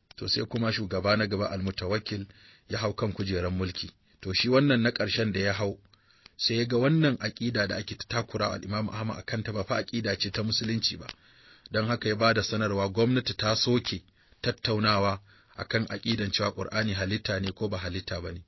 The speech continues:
Ya ce an soke wannan, don babu ita a zamanin Annabi sallallahu alaihi wasallama da sahabbansa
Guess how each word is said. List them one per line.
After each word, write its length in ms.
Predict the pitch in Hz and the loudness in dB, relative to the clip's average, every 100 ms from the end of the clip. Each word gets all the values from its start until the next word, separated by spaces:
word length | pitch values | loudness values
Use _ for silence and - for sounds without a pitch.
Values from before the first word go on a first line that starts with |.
| _ _ | _ _
Ya 80 | 101 | -8
ce 140 | - | -6
an 140 | 90 107 | -4 -2
soke 280 | 117 110 | 0 0
wannan, 300 | 101 95 95 87 _ _ - | 0 0 -2 -6 _ _ -8
don 140 | 101 | -2
babu 220 | 104 113 107 | 2 2 2
ita 200 | - - | -4 -4
a 60 | |
zamanin 420 | 101 104 101 98 98 | 0 0 0 -2 -2
Annabi 260 | 95 101 | -4 -4
sallallahu 280 | - 95 92 | -6 -6 -6
alaihi 140 | 92 | -6
wasallama 300 | - 107 107 | -6 -4 -4
da 80 | 98 | -4
sahabbansa 640 | 90 87 87 101 117 104 | -6 -10 -6 -4 -4 -4